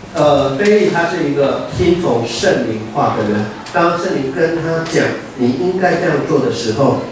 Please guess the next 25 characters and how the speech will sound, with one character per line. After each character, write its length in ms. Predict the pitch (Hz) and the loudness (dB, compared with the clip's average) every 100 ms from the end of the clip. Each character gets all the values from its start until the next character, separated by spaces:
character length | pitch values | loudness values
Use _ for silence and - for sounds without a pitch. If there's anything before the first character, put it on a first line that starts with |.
| - | -4
他 380 | 151 156 - - | 0 0 -2 0
非 280 | 151 151 147 - | 2 2 0 -2
常 240 | 120 107 | -2 0
的， 240 | 117 104 - - - | 0 0 -4 -4 0
呃， 180 | 113 110 | 2 2
明 220 | 110 120 | 0 0
白。 260 | - - - - - | 0 0 -2 -8 -2
那 160 | 214 220 | 2 4
你 120 | 156 | 4
听 220 | 185 185 | 4 4
从 80 | 151 135 | 2 0
圣 160 | 135 151 127 | 0 2 2
灵 100 | 120 | 0
的 220 | 120 117 | 0 0
话， 340 | 139 131 - - - - | 0 0 -2 -8 -14 -8
呃， 220 | - 120 | -2 0
被 160 | - - | 2 2
圣 180 | - 127 | 0 -2
灵 140 | 117 | -2
感 160 | 110 104 | -2 -2
动， 220 | - 120 127 | -2 -2 -2
一 20 | |
个 160 | 131 127 | 0 0
首 300 | - 104 - | 0 0 2
要 240 | 131 - | 2 0